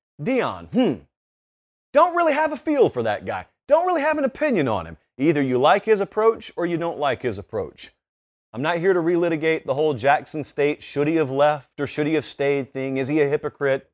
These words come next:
Was he dishonest? Everyone's spoken their piece. No one's changing their mind on that either.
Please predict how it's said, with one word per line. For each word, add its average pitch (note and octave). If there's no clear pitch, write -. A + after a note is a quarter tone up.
Was B2+
he C#3
dishonest? B2+
Everyone's D#3
spoken D#3+
their D3+
piece. C#3
No C3+
one's C#3
changing C3
their B2
mind A#2+
on A2+
that A#2+
either. G#3+